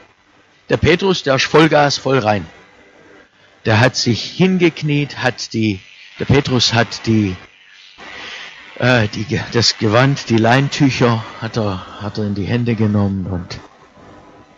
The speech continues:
und er konnt's nicht begreifen. Sag mal, Petrus, hast du's nicht gewusst? Jesus hat mehrmals gesagt, dass er auferstehen würde. Und ich kann mir vorstellen, der Johannes war am nächsten dran.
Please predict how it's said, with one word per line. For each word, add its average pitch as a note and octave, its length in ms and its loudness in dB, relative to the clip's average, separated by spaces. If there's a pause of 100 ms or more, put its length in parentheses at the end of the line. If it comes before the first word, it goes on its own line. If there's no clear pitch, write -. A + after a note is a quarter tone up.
(160)
und - 280 -10
er F2+ 100 -4
konnt's - 460 -6
nicht - 220 -10
begreifen. - 640 -8 (680)
Sag G2 360 -10
mal, F#2+ 140 -8
Petrus, - 680 -8
hast - 300 0
du's B2+ 240 0
nicht C3 240 0
gewusst? - 320 -6 (460)
Jesus D#3 420 6
hat C3 200 4
mehrmals E3 960 6
gesagt, F#3 460 4
dass F#3+ 140 6
er A3+ 80 0
auferstehen D4+ 640 6
würde. D#3+ 320 4 (480)
Und G#3 140 4
ich G#3 140 2
kann E4+ 280 6
mir D#4+ 160 6
vorstellen, B3+ 800 8
der F3 180 6 (160)
Johannes E3 920 4 (300)
war G3 480 8
am B2 400 4
nächsten - 800 0
dran. - 260 -6